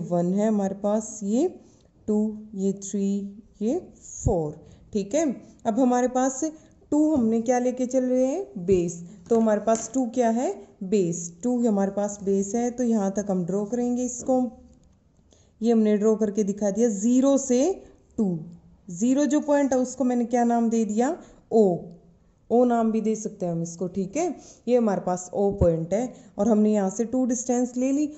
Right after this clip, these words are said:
उसके बाद हमारे पास वन क्या है? Perpendicular है, तो हम इससे one perpendicular draw करेंगे। यहाँ से हमने perpendicular draw किया ऐसे, ये हमारे पास क्या हो गया? One, sorry, अ, एक मिनट,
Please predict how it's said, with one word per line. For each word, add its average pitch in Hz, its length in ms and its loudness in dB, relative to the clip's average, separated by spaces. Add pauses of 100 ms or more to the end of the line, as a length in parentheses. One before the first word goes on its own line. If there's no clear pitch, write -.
(120)
उसके 262 280 -4
बाद 269 220 0
हमारे 226 240 0
पास 233 320 -4
वन 262 240 2
क्या 247 200 0
है? 175 200 -4
Perpendicular 254 800 -2
है, 277 140 -2 (320)
तो 240 80 -2
हम 233 320 2
इससे 220 300 -2 (340)
one 247 220 6
perpendicular 208 760 2
draw 254 220 2
करेंगे। 254 360 2
यहाँ 208 300 0
से 202 140 -2
हमने 214 260 4
perpendicular 202 760 0
draw 208 220 0
किया 220 300 -4 (120)
ऐसे, 180 440 -4 (400)
ये 254 120 2
हमारे 240 220 2
पास 220 300 -2
क्या 247 120 0
हो 220 100 0
गया? 190 180 0
One, 226 300 2 (360)
sorry, 214 260 -4
अ, 196 1000 -10
एक 220 180 -2
मिनट, 214 240 -2